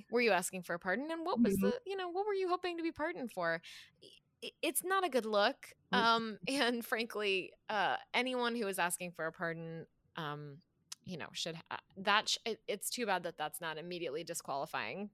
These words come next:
Speaker 1: um, to run for another term at anything, but they ha-, should have their names plastered everywhere.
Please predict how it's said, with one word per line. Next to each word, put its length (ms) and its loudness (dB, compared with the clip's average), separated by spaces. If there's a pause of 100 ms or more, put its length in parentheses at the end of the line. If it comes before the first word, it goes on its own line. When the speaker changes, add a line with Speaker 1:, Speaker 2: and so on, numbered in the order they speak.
(120)
Speaker 1:
um, 360 -2 (100)
to 160 -2
run 360 -2
for 380 -6
another 260 -4
term 340 -4
at 60 0
anything, 520 -2
but 240 0 (480)
they 140 6
ha-, 120 2
should 140 -2
have 100 2
their 120 -4
names 260 -6
plastered 420 -6
everywhere. 500 -14